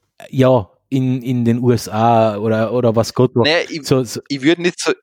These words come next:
Speaker 2: ich würd nicht einmal so weit gehen, du brauch-, es gibt in Deutschland Leute,
Speaker 1: Ja.
Speaker 2: schau da, wie heißt
Speaker 1: Aber
Speaker 2: das, ähm,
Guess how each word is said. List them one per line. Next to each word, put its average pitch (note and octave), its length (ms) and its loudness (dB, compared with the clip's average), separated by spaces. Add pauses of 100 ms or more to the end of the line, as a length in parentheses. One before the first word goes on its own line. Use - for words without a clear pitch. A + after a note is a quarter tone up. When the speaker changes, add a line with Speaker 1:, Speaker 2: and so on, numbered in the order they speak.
Speaker 2:
ich C3 140 -12
würd D#3+ 180 0
nicht F#3+ 140 -6
einmal E3 180 -2
so A#2+ 220 -6
weit A2 280 -2
gehen, C3 140 -6
du A#2 80 -2
brauch-, A2 360 -2
es - 180 -12
gibt - 180 -10
in C3+ 120 -8
Deutschland C3+ 480 -2
Leute, B2+ 260 -2
Speaker 1:
Ja. G#2+ 300 0
Speaker 2:
schau D3 240 0
da, C#3+ 220 -2
wie E3 120 -2
heißt E3 180 -2
Speaker 1:
Aber C3 100 2
Speaker 2:
das, D3 240 -6
ähm, B2+ 500 0